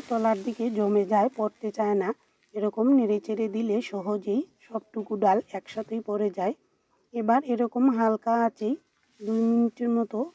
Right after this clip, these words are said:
একটু নেড়ে চেড়ে রেখে দেব, তাহলে ফোড়নের ঘ্রাণটাও ভালো থাকবে আর ডালটা আগের চেয়ে একটু ঘন হবে। ফোড়ন দেওয়ার পর বেশি সময় জাল দিলে ফোড়নের ঘ্রাণ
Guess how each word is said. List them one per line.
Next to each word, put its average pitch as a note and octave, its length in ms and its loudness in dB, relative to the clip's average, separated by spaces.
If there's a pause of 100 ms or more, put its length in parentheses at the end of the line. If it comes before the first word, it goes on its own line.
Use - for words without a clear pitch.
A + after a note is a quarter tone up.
(440)
একটু G#3+ 240 -10
নেড়ে G#3+ 300 2
চেড়ে A3 300 -4
রেখে G#3 300 -2
দেব, G#3+ 200 -2 (280)
তাহলে G3 460 -2
ফোড়নের G#3 560 0
ঘ্রাণটাও G#3+ 520 -2
ভালো A3 260 -2
থাকবে G#3 400 -4 (600)
আর F#3 200 -4
ডালটা G3+ 440 0 (600)
আগের G3+ 380 -2
চেয়ে B3+ 220 -2 (240)
একটু - 300 -8 (160)
ঘন F#3 240 2 (120)
হবে। C#3 320 -6 (960)
ফোড়ন B3+ 400 4
দেওয়ার C4+ 320 6
পর A#3+ 160 2 (200)
বেশি A#3 260 0
সময় B3+ 380 0
জাল G#3+ 320 4
দিলে A3+ 280 2 (180)
ফোড়নের A#3 600 2
ঘ্রাণ A3+ 260 6